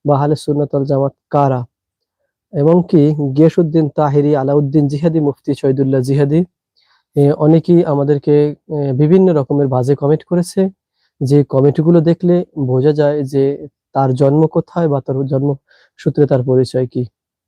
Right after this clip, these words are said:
এগুলো আমরা এক এক করে এর সত্যগুলো এই ভিডিওতে আপনাদের মাঝে তুলে ধরবো। আহ, তবে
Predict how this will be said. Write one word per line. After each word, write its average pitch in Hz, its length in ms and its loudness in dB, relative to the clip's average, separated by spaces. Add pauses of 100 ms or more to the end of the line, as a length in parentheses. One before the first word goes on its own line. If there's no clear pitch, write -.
(640)
এগুলো 165 280 4
আমরা 160 180 2
এক 131 120 -2
এক 165 120 0
করে 160 220 4 (460)
এর 147 160 0
সত্যগুলো 196 500 0
এই 151 180 2
ভিডিওতে 143 380 -2
আপনাদের 139 360 -2
মাঝে 131 240 -2
তুলে 135 240 -2
ধরবো। 139 280 0 (840)
আহ, 143 260 0
তবে 151 180 2